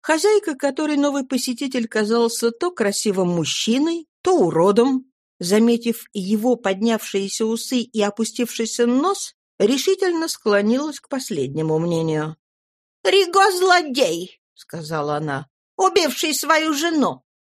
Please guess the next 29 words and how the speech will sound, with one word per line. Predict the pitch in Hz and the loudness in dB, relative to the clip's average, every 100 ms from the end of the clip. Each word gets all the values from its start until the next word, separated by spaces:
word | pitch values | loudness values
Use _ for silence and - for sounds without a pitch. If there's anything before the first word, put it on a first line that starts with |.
| - | -6
"А, | 190 190 185 143 - | -2 0 0 -4 0
а, | 233 247 - _ _ _ _ | 2 2 0 _ _ _ _
да, | 165 151 254 226 - | -16 -2 -2 -2 -8
черт | - - - - - | -4 -2 -2 -6 -6
побери, | - 165 170 170 | -2 0 0 2
это | 180 254 | 4 2
злодейство! | 240 302 262 185 160 160 - 175 - - _ _ _ | 4 2 2 -2 -4 -6 -2 0 0 -2 _ _ _
Но | 151 | -16
как | - 147 175 | -8 -10 -4
вы | 190 | 0
узнали | 233 262 339 302 | 0 2 0 0
об | 160 143 | -2 -6
этом?" | 127 120 135 139 _ _ _ _ _ _ _ | -10 -12 -14 -16 _ _ _ _ _ _ _
"Все | - - 571 494 | -2 2 4 4
это | - 240 | 2 0
знают". | 233 262 226 233 233 - _ _ _ _ | 2 0 0 -6 -12 -20 _ _ _ _
"Ага, | 196 220 156 110 107 - _ | 0 2 -2 -8 -12 -16 _
и | 151 | -12
тем | - 165 175 | -8 -4 0
не | 185 | 4
менее | 240 240 233 | 6 6 6
он | 254 | 4
ускользнул | 262 - 285 285 285 453 453 208 | 0 0 -2 -2 -4 -2 -2 -2
от | - | -6
наказания". | 127 - 135 143 143 151 139 135 _ _ _ _ _ | -18 -12 -10 -4 -6 -4 -10 -12 _ _ _ _ _
"Сударь, | - - 508 269 190 - _ _ | -8 2 2 4 -2 -4 _ _
закон | 302 339 349 403 415 381 | -4 -2 0 0 2 2
не | 381 | 2
мог | 349 370 453 | 4 2 2